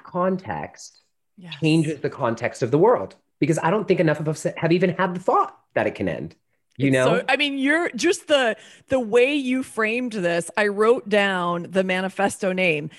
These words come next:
Speaker 2: Ending Racism, How to Change the World in One Generation. Like, that alone right there, it's like,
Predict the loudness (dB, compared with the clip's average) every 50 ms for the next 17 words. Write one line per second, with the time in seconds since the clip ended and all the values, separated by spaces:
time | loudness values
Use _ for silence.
0 | -20 _ _ _ 2 2 2 4 4 4 4 4 2 -2 -4 -6 -2 0 0 0
1 | 0 0 -4 -4 -4 -2 -4 -4 -4 -8 -14 -16 _ -20 _ _ -8 -2 2 4
2 | 4 4 2 0 -2 -4 -4 -4 -4 -4 -2 -2 0 0 -2 -2 -4 -4 -6 -10
3 | -14 -4 -2 0 0 0 2 4 4 4 4 4 2 0 -2 -6 -8 -4 -4 -2
4 | -2 -2 -2 0 0 2 2 2 0 -2 -4 -6 -8 -10 -14 _ -4 -2 -2 0
5 | 0 -2 -4 -4 -4 -4 -6 -6 -8 -8 -10 -10 -12 -16 -18 _ _ _ _ _
6 | _ -2 0 2 2 0 -2 -6 _ _ _ _ _ _ _ -14 -12 -4 -2 0
7 | 0 0 0 0 -2 -2 0 0 0 2 2 0 -2 -4 -6 -10 -12 -12 -6 -2
8 | -2 0 0 -2 -4 -6 -6 -4 -4 -4 -4 -6 -8 -8 -8 -8 -8 -8 -10